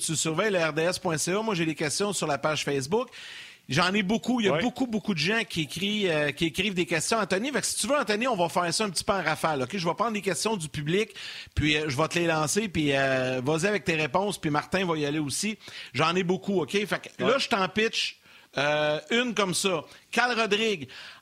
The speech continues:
Speaker 1: euh, Anthony, c'est quoi le support de ton équipe durant cette période particulière ?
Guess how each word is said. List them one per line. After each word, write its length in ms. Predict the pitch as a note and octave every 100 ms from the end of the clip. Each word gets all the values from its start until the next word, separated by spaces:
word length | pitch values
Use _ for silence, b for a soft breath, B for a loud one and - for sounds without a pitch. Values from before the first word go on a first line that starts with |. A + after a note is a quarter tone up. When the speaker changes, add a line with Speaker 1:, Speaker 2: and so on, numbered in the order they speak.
| D3+ -
Speaker 1:
euh, 760 | E3 D#3 D#3 D#3 D#3 D3+ D3+ D#3 -
Anthony, 680 | F#3 A#3 A#3 C#4 D#4 B3 - _ -
c'est 240 | - A3+
quoi 260 | - C#4+ C#4 G#3
le 140 | F3+
support 420 | - - A3+ A#3+
de 100 | F#3
ton 240 | F3 F3+ F3+
équipe 340 | E3+ A#3 G3
durant 340 | E3 D#3+ G3
cette 240 | F#3 E3 -
période 540 | F3+ E3 G#3 A3 F3 - _ _
particulière ? 840 | A#3+ - - - F3 D#3 D3 A#2+ G#2